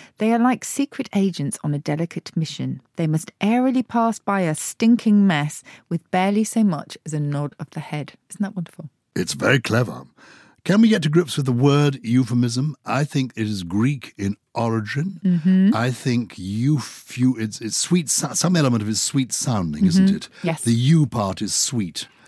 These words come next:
Speaker 1: Yes, it's
Speaker 2: S-
Speaker 1: linked to euphonious. Something euphonious
Speaker 2: It's
Speaker 1: sounds
Speaker 2: sweet sounding,
Speaker 1: lovely.
Speaker 2: euphonious. So it's, so it's
Speaker 1: Yes.
Speaker 2: making something sound sweeter than it is.
Speaker 1: Yes, exactly. Um, and it's fair of speech I'm looking at here in the Oxford English Dictionary that I have in front of me.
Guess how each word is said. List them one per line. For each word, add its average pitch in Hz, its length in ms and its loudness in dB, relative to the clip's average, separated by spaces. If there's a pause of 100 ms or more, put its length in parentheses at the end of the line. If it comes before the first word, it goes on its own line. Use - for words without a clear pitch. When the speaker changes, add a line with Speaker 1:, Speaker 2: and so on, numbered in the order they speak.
Speaker 1:
Yes, 196 280 0
it's - 180 -2
Speaker 2:
S- 214 40 6
Speaker 1:
linked 214 320 2
to 196 100 0
euphonious. 170 920 -2
Something 165 400 -4
euphonious 165 640 -2
Speaker 2:
It's 214 140 -8
Speaker 1:
sounds 160 360 0
Speaker 2:
sweet - 140 -6
sounding, 151 120 -4
Speaker 1:
lovely. 90 160 -6
Speaker 2:
euphonious. 90 880 -6
So 101 320 -4
it's, 123 300 -4
so 143 100 0
it's 135 100 -2
Speaker 1:
Yes. 135 60 -4
Speaker 2:
making 156 300 4
something 123 300 0
sound 127 360 0
sweeter 120 260 0
than 110 140 0
it 98 100 -4
is. 87 340 -6 (200)
Speaker 1:
Yes, - 500 -12 (140)
exactly. 156 580 -6 (460)
Um, 170 400 0 (100)
and 175 320 -2
it's 226 140 -2
fair 294 420 2
of 226 80 -2
speech - 640 -4
I'm 151 180 0
looking 147 240 -6
at - 140 -6
here 160 260 0
in 156 140 0
the 151 160 -4
Oxford - 320 -10
English 143 300 -6
Dictionary - 440 -6
that - 140 -10
I 151 100 -4
have 151 160 -6
in 147 80 -2
front - 300 -8
of - 100 -14
me. 139 220 -4